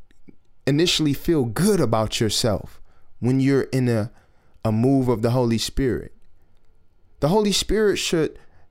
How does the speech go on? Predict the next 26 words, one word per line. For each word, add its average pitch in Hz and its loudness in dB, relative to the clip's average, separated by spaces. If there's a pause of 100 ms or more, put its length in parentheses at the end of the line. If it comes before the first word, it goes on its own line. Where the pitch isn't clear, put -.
(680)
be 160 -2
confront, 156 0
if, 139 0 (100)
if - 0
it 156 2
is 160 2
a 135 2
move 185 2
of 175 -2
the 151 -2
Spirit, 185 -2 (560)
he 214 -2
will, 180 2
he 220 0
will 156 2 (920)
confront 196 0
your 143 0
addictions. 196 0 (520)
He 214 0
will 202 2
confront 185 0
the 135 2
sin 214 2
in 220 2
your 220 2
life, 220 -2